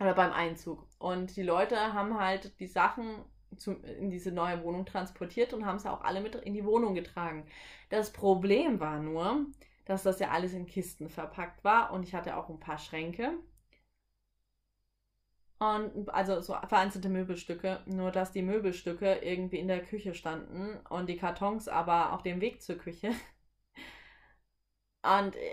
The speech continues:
meine komplette Wohnung stand einfach voll. Also ich kam einfach nirgends mehr durch und,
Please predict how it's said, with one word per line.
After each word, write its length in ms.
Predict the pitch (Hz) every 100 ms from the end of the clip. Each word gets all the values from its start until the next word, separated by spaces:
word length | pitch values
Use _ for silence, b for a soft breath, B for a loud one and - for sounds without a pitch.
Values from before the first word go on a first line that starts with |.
| -
meine 400 | 214 214 214 214
komplette 540 | - 226 214 240 254 208
Wohnung 380 | 208 233 220 208
stand 280 | - 202
einfach 460 | - 196 196 196 185 -
voll. 380 | 208 196 180 -
Also 240 | 180 -
ich 180 | - -
kam 280 | - 240 254
einfach 360 | 190 214 220
nirgends 360 | 226 240 233 -
mehr 140 | 196
durch 460 | 185 214 208 262 269
und, 220 | 190 196